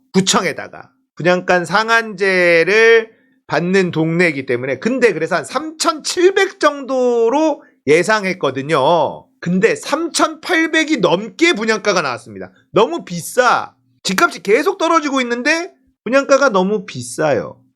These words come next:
거기다가 이 둔촌주공 같은 건 또 옵션도 좀 봐야 돼요. 베란다 확장인 이 비용까지 다 따지니까 "야, 이거 너무 비싼데?"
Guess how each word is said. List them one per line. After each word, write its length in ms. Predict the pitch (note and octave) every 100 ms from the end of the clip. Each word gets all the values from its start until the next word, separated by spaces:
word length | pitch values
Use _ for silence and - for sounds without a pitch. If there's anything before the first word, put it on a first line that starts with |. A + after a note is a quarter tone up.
| -
거기다가 880 | F#3+ A#3 C4+ F3+ D3 G#3 D#3+ A2 -
이 160 | F3+ G3
둔촌주공 640 | G3 A3+ D4+ C#4 A3+ G#3+
같은 300 | G3+ F#3 F#3+
건 180 | F3+ E3+
또 200 | - -
옵션도 680 | D3+ F#3 - D#4+ E4 D#4 C#4+
좀 120 | C4
봐야 340 | F#3+ G2 D3+ B2+
돼요. 300 | A2 F2 - _ _ _ _ -
베란다 560 | D3+ F#3 G#3+ G#3 G3+
확장인 520 | G3+ A3 - A#3+ A3+ G#3+
이 220 | A3+ A3+
비용까지 580 | F3 B3 B3+ B3+ A3+ F#3+
다 280 | E3+ D#3+
따지니까 920 | B3+ C4+ C#4+ D4+ A#3 F#3 B3 G#3+ C3 -
"야, 160 | F3 D#3+
이거 260 | D#3 D#3+
너무 320 | A#2+ C3 F#3
비싼데?" 680 | E3+ D3+ C3 G2+ G2 C#3+